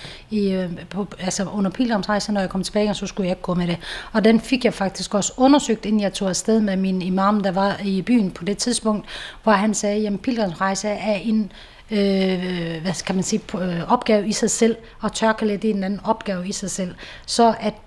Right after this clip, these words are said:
du kommer tilbage ikke og går med tørklæde, er det ikke ens betydning, at din pil-, pilgrimsrejse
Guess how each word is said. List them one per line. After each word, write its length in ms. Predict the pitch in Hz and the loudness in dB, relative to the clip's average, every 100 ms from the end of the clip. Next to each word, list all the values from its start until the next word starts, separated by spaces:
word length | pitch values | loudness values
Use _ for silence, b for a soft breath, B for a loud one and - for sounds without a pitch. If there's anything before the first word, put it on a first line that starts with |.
| - 262 | -4 -2
du 100 | 262 | 0
kommer 220 | 226 202 | 0 0
tilbage 340 | - 202 214 | 0 2 2
ikke 140 | 214 220 | 2 0
og 80 | |
går 120 | 208 190 | 0 0
med 160 | 190 | -2
tørklæde, 480 | - 214 220 214 190 | 0 0 2 0 -2
er 80 | 202 | -4
det 120 | 190 | -2
ikke 100 | 202 | 2
ens 180 | 220 - | 2 2
betydning, 360 | - 226 214 196 | 0 2 2 2
at 60 | |
din 160 | 196 185 | 0 0
pil-, 260 | - 226 220 | 2 0 0
pilgrimsrejse 720 | - 240 202 160 185 196 214 | -2 0 0 0 0 0 0